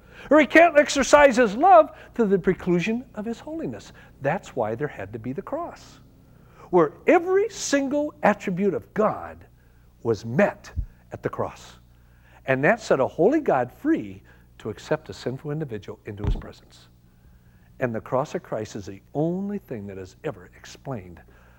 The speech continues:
how a holy, just, righteous, loving God can do that. Yes, there's many things God cannot do.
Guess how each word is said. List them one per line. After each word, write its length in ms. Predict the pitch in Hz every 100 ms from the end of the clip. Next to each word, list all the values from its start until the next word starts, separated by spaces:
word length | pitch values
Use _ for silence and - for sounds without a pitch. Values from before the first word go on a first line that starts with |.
| -
how 140 | 104
a 100 | 90
holy, 320 | 78 143 165
just, 340 | 147 139 131 -
righteous, 400 | 113 113 113 -
loving 280 | 101 104 101
God 320 | 101 85 87 - - - - -
can 140 | 101
do 140 | 90 85
that. 300 | 80 - - - - _ _ _ _ _ - _ -
Yes, 240 | 139 147
there's 160 | - 117
many 220 | 135 147
things 260 | 120 110 104
God 260 | 113 110
cannot 320 | 110 117 117 123
do. 160 | 101